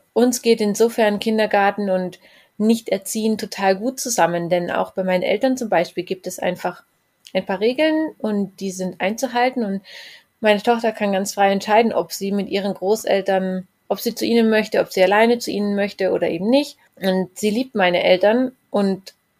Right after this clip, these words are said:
trotzdem gibt es dort ein-, einige Regeln, die es bei uns zu Hause halt einfach nicht gibt und das ist total okay. Und ich finde das auch andererseits eigentlich wichtig, dass die Kinder lernen, dass, dass jeder eben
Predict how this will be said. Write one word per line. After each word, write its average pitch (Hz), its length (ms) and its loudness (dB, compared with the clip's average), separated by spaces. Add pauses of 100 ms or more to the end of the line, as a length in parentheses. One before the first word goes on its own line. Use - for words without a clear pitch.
(440)
trotzdem 240 540 2
gibt 226 180 2
es 202 100 -4
dort 190 180 4
ein-, 185 400 0
einige 190 440 -2
Regeln, 214 320 0
die 202 80 -2
es 202 100 -6
bei - 140 -4
uns 202 240 -4
zu 190 120 -6
Hause 196 220 0
halt 185 100 0
einfach 180 280 -2
nicht 196 200 -8
gibt 254 220 -6
und 208 120 -4
das 202 120 -6
ist 214 160 -12
total 208 340 -4
okay. 196 440 -2 (720)
Und 202 280 -2
ich - 140 -12
finde 208 260 0
das 190 160 -2
auch 185 240 4
andererseits 196 580 0
eigentlich 180 400 -2
wichtig, 208 300 -6
dass 190 160 -6
die 190 120 -8
Kinder 196 300 -2
lernen, 202 460 0
dass, 190 300 -2 (400)
dass 208 180 -2
jeder 254 280 6
eben 240 380 4